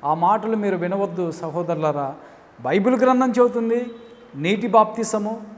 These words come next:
బాప్తిసం పొందితే రక్షణ. అది ఎలా బాప్తిసం పొందాలనేది కూడా బైబిల్ గ్రంథం స్పష్టంగా చెబుతుంది.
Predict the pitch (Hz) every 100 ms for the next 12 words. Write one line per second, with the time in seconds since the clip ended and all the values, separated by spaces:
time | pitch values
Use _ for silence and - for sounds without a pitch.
0 | - 143 180 220 226 233 233 233 226 233
1 | 214 208 214 208 196 - - - 170 160
2 | 151 185 233 247 233 269 247 240 226 226
3 | 220 220 214 202 202 196 180 180 - -
4 | - 156 170 180 165 170 165 156 - 156
5 | 170 156 151 147 139 123